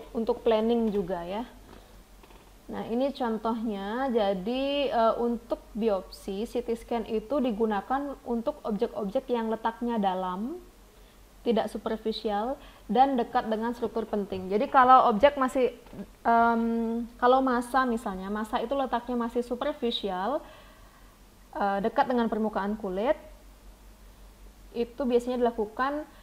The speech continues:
dengan U S G guidance, dengan U S G. Tapi kalau dia letaknya di dalam, jauh di dalam, dan dekat dengan struktur penting, seperti misalnya pada toraks ya, misalnya ada C A paru, karena di sana ada banyak vaskular, ada jantung, dan lain-lain,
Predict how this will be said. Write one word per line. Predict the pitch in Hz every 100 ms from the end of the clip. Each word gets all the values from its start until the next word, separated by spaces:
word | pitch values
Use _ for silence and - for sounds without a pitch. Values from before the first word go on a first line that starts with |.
| - - -
dengan | 226 233 254
U | 226
S | 220 214 - - - - -
G | 208 220 208
guidance, | 196 185 180 190 - -
dengan | 202 208 220
U | 202
S | 196 202
G. | 202 185 208 - - -
Tapi | 247 285 320
kalau | 247 233 240
dia | 220 233
letaknya | 226 233 226 233 226 214
di | 254
dalam, | 285 311 208 190 226 302 247
jauh | 208 220
di |
dalam, | 202 185 185 185 254 302 - -
dan | 220 208 208
dekat | 220 311
dengan | 254 247 240
struktur | 240 233 220
penting, | 214 196 208 240
seperti | 240 214
misalnya | 233 220 208 202 208
pada | 202 190
toraks | 185 190 220 226
ya, | 208 196 220
misalnya | 214 214 214 208
ada | 196 190 - - - - - - -
C | 233
A | - 214
paru, | 208 196 240
karena | 269 233
di | 220 226
sana | 226 220
ada | 208 208
banyak | 196 196 202
vaskular, | 202 214 - 311 240 226 226
ada | 208 196
jantung, | 190 240 285 269 233 226
dan | 196 190
lain-lain, | 190 185 185 240